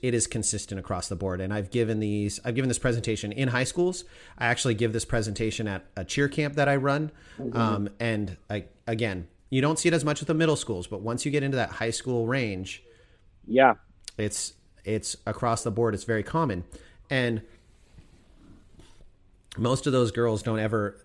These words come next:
Speaker 1: tell anyone. It's not like they, like, go to their parents and are like, "Oh my gosh, I got this." Uh, they, they block 'em and move on. Uh, the
Speaker 2: Real,
Speaker 1: risk
Speaker 2: real quick. So what should parents do right now?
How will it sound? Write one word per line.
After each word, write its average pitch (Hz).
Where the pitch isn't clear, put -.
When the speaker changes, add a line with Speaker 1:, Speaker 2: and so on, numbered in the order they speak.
Speaker 1:
tell 123
anyone. 87
It's 95
not 131
like 127
they, 120
like, 104
go 117
to 113
their 101
parents 107
and 107
are 98
like, 95
"Oh 269
my 370
gosh, 349
I 294
got 277
this." -
Uh, 107
they, 104
they 104
block 143
'em 143
and 104
move 104
on. 85
Uh, 107
the 104
Speaker 2:
Real, 98
Speaker 1:
risk 175
Speaker 2:
real 214
quick. 196
So 185
what 151
should 262
parents 190
do 170
right 117
now? 117